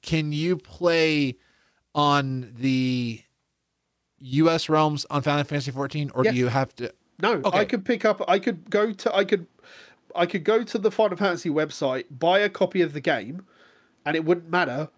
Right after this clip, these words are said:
Speaker 2: because if I choose to set up my character on a U S server,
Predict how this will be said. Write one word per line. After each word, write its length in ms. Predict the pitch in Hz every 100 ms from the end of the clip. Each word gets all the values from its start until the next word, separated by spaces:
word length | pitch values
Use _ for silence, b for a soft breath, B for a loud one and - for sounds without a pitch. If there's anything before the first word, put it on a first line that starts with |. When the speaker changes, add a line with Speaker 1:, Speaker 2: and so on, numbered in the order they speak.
| -
Speaker 2:
because 340 | 160 175 143 -
if 120 | -
I 160 | 190 190
choose 420 | 185 196 180 156
to 160 | - 156
set 200 | - 190
up 200 | 170 151
my 160 | 160
character 460 | 156 185 156 139 151
on 100 | 147
a 40 |
U 260 | 139 160 160
S 140 | 147 -
server, 520 | 180 160 117 147